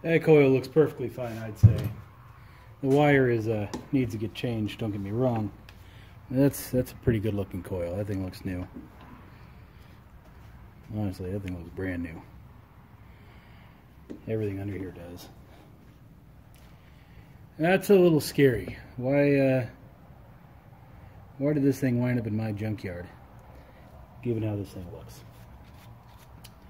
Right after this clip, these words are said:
Maybe somebody had some problems with it, put the coil and the ignition points on it, hoping it would run better.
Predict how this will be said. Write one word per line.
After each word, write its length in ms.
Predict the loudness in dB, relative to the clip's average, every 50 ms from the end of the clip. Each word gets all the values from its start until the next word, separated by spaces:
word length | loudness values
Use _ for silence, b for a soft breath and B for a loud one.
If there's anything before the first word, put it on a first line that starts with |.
| b b b b b b b b b b -20 -18
Maybe 300 | -12 -10 -8 -6 -6 -8
somebody 340 | -6 -6 -4 -4 -2 -2 -2 -2
had 120 | -2 -4
some 160 | -4 -6 -8 -4
problems 480 | -2 -2 -2 2 4 6 6 6 6
with 200 | 4 2 2 2
it, 120 | -4 -6 -4
put 160 | -10 -8 -6
the 120 | -6 -8
coil 460 | -6 -4 -2 0 0 0 0 0 -2
and 120 | -2 -2 -2
the 140 | -4 -4 -4
ignition 420 | -2 2 2 2 2 2 0 -2
points 320 | 0 2 2 2 2 2
on 180 | 0 0 2 2
it, 140 | 2 0 -2 -6 -18 -20 -20 -20 -20 -20 -20 -20 -20 -20 -14 -8
hoping 300 | -8 -8 -8 -6 -8 -8
it 80 | -8 -8
would 100 | -8 -4
run 220 | 0 2 4 6
better. 340 | 6 6 6 4 2 0